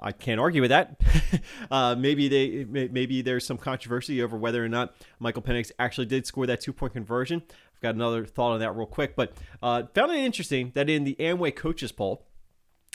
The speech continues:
uh, Penn State still stays ahead of Indiana. And, you know, I have a longstanding conflicted interest in the coaches poll in particular, and I've had some criticisms of it over the years.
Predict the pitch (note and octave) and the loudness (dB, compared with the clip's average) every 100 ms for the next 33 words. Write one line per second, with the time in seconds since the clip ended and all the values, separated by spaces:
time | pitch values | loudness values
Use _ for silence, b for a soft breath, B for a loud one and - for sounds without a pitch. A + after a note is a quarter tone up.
0 | - C3 - F3+ F3 E3+ - F3 - D#3+ | -4 -4 4 4 4 -2 0 -4 -2 -2
1 | B2 - C3 A2 A#2+ F#2+ G2+ G2+ F2+ B | -2 -2 -2 0 -2 -2 -4 -4 -6 B
2 | B - D#3 D3+ B2 A#2 - E3+ E3+ D3 | B -2 0 0 -2 -8 -8 0 4 4
3 | C3+ C#3+ A#2+ A2+ A2+ A#2+ - C3 A#2+ A2+ | 4 4 4 2 2 0 -2 -2 -2 -2
4 | G#2+ - B2+ A#2 - C3 B2+ G#2+ B2+ A2+ | -6 -8 -8 -6 -8 -4 -4 -4 -8 -4
5 | C3 - B B - C3+ C3 - C3 - | -6 -6 B B -2 -2 -2 -4 -4 -2
6 | C#3 - - C3 B2+ B2 A2+ A2 C#3+ C#3 | -2 -2 0 2 2 -2 -6 -6 -8 -4
7 | C#3 C#3 B B A#2+ B2 B2+ B2 - - | -4 -4 B B -6 -2 -2 -4 -6 -4
8 | B2+ B2+ - C3+ C3 C3 A#2+ A#2+ - B2+ | -2 -4 -6 -6 -4 -4 -4 -6 -4 -4
9 | A#2+ - B2 G#2 G#2 G#2+ D#3 E3 D#3+ - | -4 -4 -4 -4 -6 -2 2 4 4 -2